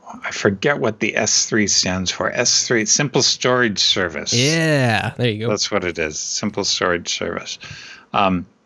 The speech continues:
Speaker 1: yeah, I know that Bacula has support for that, I think in the enterprise version, and I think it's coming to the community version soon.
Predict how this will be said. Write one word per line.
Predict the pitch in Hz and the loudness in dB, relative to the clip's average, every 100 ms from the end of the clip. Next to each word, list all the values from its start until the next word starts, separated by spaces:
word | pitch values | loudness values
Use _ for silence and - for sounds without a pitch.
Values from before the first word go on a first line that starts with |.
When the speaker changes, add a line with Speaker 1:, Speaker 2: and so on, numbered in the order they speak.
| _ - - | _ -10 -6
Speaker 1:
yeah, | - 117 123 101 - | -2 2 2 -2 -4
I | 104 | 0
know | 123 156 | 2 2
that | 110 - | 0 0
Bacula | 113 117 135 104 85 | -2 0 -2 -2 -2
has | 90 | -2
support | - 90 - 101 | -2 -2 -4 -4
for | 110 - | -4 -2
that, | 90 90 | 0 0
I | |
think | 90 117 110 | 0 -2 -2
in | 98 | 0
the | 92 | 2
enterprise | 92 98 - 92 80 | 2 0 0 0 0
version, | 85 80 78 78 | 0 -2 -2 -2
and | 85 | 0
I | 85 73 | 2 0
think | - - 139 | -4 -2 0
it's | 104 - | 0 -2
coming | - 104 92 90 | 0 2 2 2
to | |
the | 82 | 0
community | 80 - 92 90 95 87 | -2 -4 -2 0 0 0
version | 80 80 80 78 80 | 2 0 0 -2 -2
soon. | - 87 87 | 0 0 0